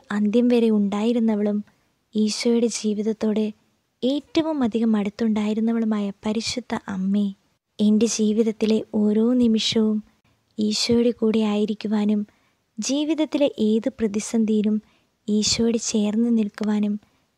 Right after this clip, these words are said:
എനിക്ക് കരുത്ത് നൽകണമേ. ഇപ്പോൾ ഞങ്ങൾ പ്രത്യേകമായി ആഗ്രഹിക്കുന്ന നമ്മുടെ വ്യക്തിപരമായ നിയോഗം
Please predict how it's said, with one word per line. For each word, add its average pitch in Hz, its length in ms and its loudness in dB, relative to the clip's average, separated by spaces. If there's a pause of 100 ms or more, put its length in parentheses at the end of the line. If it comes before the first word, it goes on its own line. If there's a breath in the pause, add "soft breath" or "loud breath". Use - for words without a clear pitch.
(140)
എനിക്ക് 294 360 -2
കരുത്ത് 208 400 -2
നൽകണമേ. 202 680 -2 (720)
ഇപ്പോൾ 220 320 -2
ഞങ്ങൾ 214 300 0
പ്രത്യേകമായി 214 640 -2 (120)
ആഗ്രഹിക്കുന്ന 208 680 -4 (720 soft breath)
നമ്മുടെ 302 280 0
വ്യക്തിപരമായ 226 680 0 (100)
നിയോഗം 202 540 -2